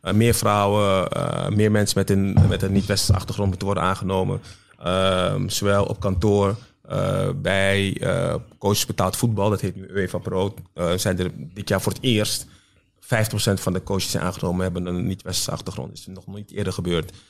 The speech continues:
Ehm, er zijn openbare aanklagers aangenomen, speciaal ook op dit terrein bij de K N V B. Er is een diversiteitsmanager aangenomen die, eh, dit moet coördineren. Eh, er is een heel plan is er, is er gemaakt. Dus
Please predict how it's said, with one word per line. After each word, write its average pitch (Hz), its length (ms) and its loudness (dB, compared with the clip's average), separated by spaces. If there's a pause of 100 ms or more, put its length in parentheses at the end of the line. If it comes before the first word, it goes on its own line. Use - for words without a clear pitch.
(260)
Ehm, 90 560 0
er - 100 -2
zijn 98 520 2
openbare 95 560 0
aanklagers 104 600 0
aangenomen, 90 500 -6
speciaal 92 440 0
ook 87 140 -2
op 92 120 -4
dit 95 120 -2 (140)
terrein 98 320 0
bij 85 100 -4
de 76 60 -10
K - 160 -20
N - 60 -8
V - 120 -6
B. - 60 -6
Er - 600 -10
is - 100 0
een 98 80 4
diversiteitsmanager 104 1000 2
aangenomen 80 540 -6
die, 90 300 -16
eh, 90 120 -16
dit 95 120 -16
moet 95 160 -18
coördineren. 98 640 2 (280)
Eh, 95 200 -2
er - 100 -2
is 101 120 0
een 107 60 2
heel 110 240 2
plan 127 420 2
is 92 140 -8
er, 87 180 -16
is 92 140 -18
er 95 60 -20
gemaakt. 92 220 -6
Dus 131 180 4